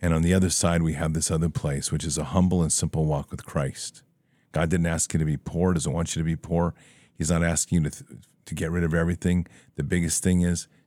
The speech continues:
do you have the heart and will to walk away from everything if God calls you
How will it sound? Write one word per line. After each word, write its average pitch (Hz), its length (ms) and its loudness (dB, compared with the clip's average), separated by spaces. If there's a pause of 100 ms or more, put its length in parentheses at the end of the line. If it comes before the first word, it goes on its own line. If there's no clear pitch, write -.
do 90 100 0
you 90 200 2
have 80 360 -2
the - 140 -8
heart 85 440 -4
and 82 200 -2
will 82 240 0
to - 160 -8
walk 78 360 -2
away 90 280 4
from 76 200 -2
everything 69 380 -4
if 67 140 -6
God 69 240 -4
calls 65 400 -8
you - 80 -10